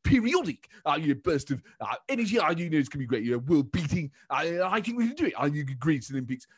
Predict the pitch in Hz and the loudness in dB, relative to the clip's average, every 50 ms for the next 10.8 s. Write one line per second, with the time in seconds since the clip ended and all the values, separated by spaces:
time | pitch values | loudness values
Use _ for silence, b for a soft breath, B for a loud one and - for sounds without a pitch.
0 | b b 131 127 143 156 143 131 131 143 139 143 139 127 120 123 - 147 135 127 | b b -4 -2 0 0 0 2 0 -2 -2 -2 -8 -8 -8 -10 -6 -4 -2 0
1 | 120 117 113 104 95 110 95 B B B B - 113 139 139 131 135 135 131 113 | 0 0 -2 -2 -6 -10 -12 B B B B -4 -4 -2 -2 -2 -2 -2 0 0
2 | 120 120 - 127 120 117 101 b b b b - 147 165 180 190 180 - 190 175 | -2 -2 -2 -6 -6 -6 -8 b b b b -6 -4 -4 -4 -4 -4 -4 -2 -2
3 | 185 185 180 175 170 - - 262 277 254 202 180 175 165 160 165 180 170 160 143 | -2 -2 -2 -4 -6 -6 -6 -6 -6 -4 -4 -4 -6 -4 0 0 0 0 -2 -6
4 | - - 190 170 160 151 247 220 151 143 151 151 156 156 156 156 147 135 135 151 | -4 0 0 0 2 2 2 0 0 0 -2 -2 -2 -2 -2 -2 -2 0 0 0
5 | 147 156 151 160 156 156 - _ - 185 156 117 104 104 107 104 - - 139 143 | 0 2 0 0 0 -2 -4 _ -6 -4 -4 -4 -4 -6 -8 -8 -8 -8 -6 -6
6 | 139 139 - - 139 - - 254 180 98 - - - 107 104 - - 120 113 _ | -6 -6 -8 -12 -14 -6 -6 -4 -4 -6 -8 -12 -12 -12 -12 -12 -12 -14 -16 _
7 | - 117 113 110 101 104 101 - _ - 110 107 - _ 127 135 139 143 - - | -12 -12 -10 -10 -10 -12 -12 -14 _ -12 -12 -12 -12 _ -14 -12 -12 -12 -14 -14
8 | - 330 302 202 110 98 - _ B 185 B B B B - 120 120 123 127 - | -12 -10 -8 -6 -8 -8 -10 _ B -20 B B B B -8 -6 -4 -4 -4 -6
9 | - 143 135 139 139 143 143 143 135 123 139 139 143 151 151 143 - 127 131 127 | -4 -4 -2 -2 -2 -2 -2 -2 0 0 -2 -2 -2 -2 -4 -4 0 0 0 2
10 | 127 127 - 120 123 120 123 117 123 120 107 104 101 104 104 | 2 0 0 0 0 0 0 0 0 0 0 0 -6 -6 -8